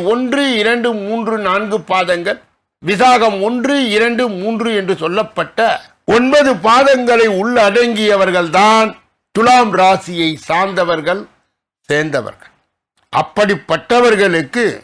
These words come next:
வருகின்ற இருபத்தி ஒன்பது மூன்று ரெண்டாயிரத்தி இருபத்தி ஐந்து அன்று சனி பகவான் கும்ப ராசியிலிருந்து மீன ராசி திருக்கணித பஞ்சாங்கத்தின்படி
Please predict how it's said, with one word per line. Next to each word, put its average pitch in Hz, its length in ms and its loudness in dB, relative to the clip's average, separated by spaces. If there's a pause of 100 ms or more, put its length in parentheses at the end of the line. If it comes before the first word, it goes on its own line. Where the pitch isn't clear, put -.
(340)
வருகின்ற 247 640 2 (340)
இருபத்தி 262 640 0 (160)
ஒன்பது 233 540 0 (120)
மூன்று 220 380 -4 (160)
ரெண்டாயிரத்தி 196 800 0 (100)
இருபத்தி 180 460 -4 (240)
ஐந்து 196 300 -4
அன்று 131 340 -6 (420)
சனி 214 340 0
பகவான் 220 680 2
கும்ப 226 380 0
ராசியிலிருந்து 202 960 0 (120)
மீன 208 220 -2 (100)
ராசி 175 380 -2 (380)
திருக்கணித 196 640 0 (140)
பஞ்சாங்கத்தின்படி 170 1200 -4